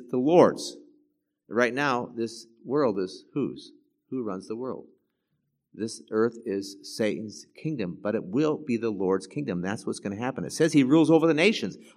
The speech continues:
Obviously, that is not happening now. Yes, he's sovereign, but he's not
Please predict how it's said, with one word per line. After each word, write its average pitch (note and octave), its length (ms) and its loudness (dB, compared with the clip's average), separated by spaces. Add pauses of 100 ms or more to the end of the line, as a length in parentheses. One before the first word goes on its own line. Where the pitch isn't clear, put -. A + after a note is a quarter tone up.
Obviously, D#3+ 440 0
that C3+ 220 2
is D3+ 100 -4
not E3+ 160 0
happening D#3 480 -2
now. F2 160 -2
Yes, F#3 220 -2
he's - 260 -4
sovereign, C3+ 480 2 (760)
but A3+ 100 2
he's C4 120 4
not B3+ 220 0